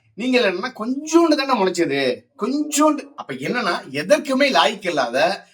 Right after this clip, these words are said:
மக்களை பத்தி சிந்திக்காத, விவசாயிகளை பத்தி சிந்திக்காத ஒரு அரசாக திமுக அரசு இருக்கு அப்படின்னா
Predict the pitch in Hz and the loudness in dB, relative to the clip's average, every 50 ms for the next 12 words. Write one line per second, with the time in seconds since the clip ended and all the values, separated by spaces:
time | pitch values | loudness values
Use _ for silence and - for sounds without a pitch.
0 | _ _ _ - 147 165 - - 269 262 262 247 190 185 175 202 208 - 165 165 | _ _ _ -2 -2 -2 2 6 8 8 8 8 4 0 -2 -4 -6 -8 -8 -8
1 | 175 196 196 - 170 147 - - 160 175 165 160 175 202 208 220 220 208 190 170 | -8 -8 -4 0 2 2 2 2 0 -4 -4 -6 -6 0 0 2 2 2 0 -4
2 | 165 165 160 175 - - 147 160 190 190 185 175 175 175 156 135 123 117 - - | -6 -8 -10 -10 -10 -10 -10 -10 -8 -4 -4 -2 -2 -4 -4 -6 -6 -6 -6 -4
3 | - - 165 160 160 180 185 180 180 185 185 170 160 147 139 143 143 - 151 147 | -2 0 0 0 -2 -4 -10 -10 -10 -8 -8 -6 -4 -4 -4 -4 -6 -10 -12 -10
4 | 147 165 165 - 170 143 127 127 123 139 190 | -10 -10 -8 -6 -6 -6 -6 -6 -10 -10 -10